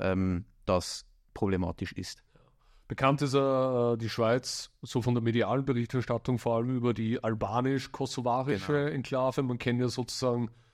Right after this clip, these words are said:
Speaker 2: immer diese Skandale bei Fußballspielen, wo dann der
Speaker 1: Mhm.
Speaker 2: albanische Doppeladler gezeigt wird von
Speaker 1: Ja.
Speaker 2: Schweizer Fußballspielen, wo irgendwelche Armeeangehörige die Albanien-Flagge hissen in den sozialen Medien.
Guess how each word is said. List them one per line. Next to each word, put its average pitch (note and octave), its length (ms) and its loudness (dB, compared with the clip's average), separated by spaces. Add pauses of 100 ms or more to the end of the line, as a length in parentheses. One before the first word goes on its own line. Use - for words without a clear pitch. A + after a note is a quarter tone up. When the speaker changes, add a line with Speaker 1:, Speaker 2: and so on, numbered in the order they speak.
(260)
Speaker 2:
immer C3+ 160 2
diese B2 500 0 (320)
Skandale A#2+ 600 2
bei B2+ 120 -2
Fußballspielen, C#3 960 0
wo B2+ 80 0
dann B2 160 2
der A#2+ 120 2
Speaker 1:
Mhm. A#2 40 4
Speaker 2:
albanische A#2 560 2
Doppeladler B2 600 0
gezeigt A#2+ 500 -2
wird B2+ 160 2
von A#2+ 240 -2 (380)
Speaker 1:
Ja. G#2 100 2
Speaker 2:
Schweizer B2 320 2
Fußballspielen, C3 880 0 (320)
wo B2 80 0
irgendwelche A#2+ 640 2
Armeeangehörige B2 1300 0
die A#2+ 140 0
Albanien-Flagge A#2 840 0
hissen C#3+ 380 -2
in C3+ 80 0
den C3+ 120 -2
sozialen B2 440 -2
Medien. B2 480 0